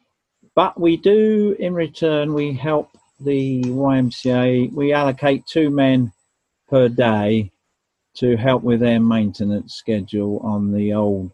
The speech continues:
Victorian building there. Uh, but they gave us, um, uh, where we're located was an old, uh, boiler room, um,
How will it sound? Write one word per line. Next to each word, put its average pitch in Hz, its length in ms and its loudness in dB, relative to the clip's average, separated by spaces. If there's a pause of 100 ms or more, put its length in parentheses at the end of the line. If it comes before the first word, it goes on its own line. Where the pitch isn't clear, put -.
Victorian 104 680 -2
building 98 540 -4
there. 98 320 -8 (420)
Uh, 165 220 2
but 185 140 0
they 202 100 0
gave 220 340 2
us, 208 360 -2
um, 185 540 -2 (720)
uh, 139 280 0
where 165 220 2
we're 147 160 2
located 135 800 0
was 139 240 -4
an 139 100 -4
old, 147 400 -2
uh, 143 200 -2
boiler 175 420 2
room, 107 400 2
um, 120 540 -2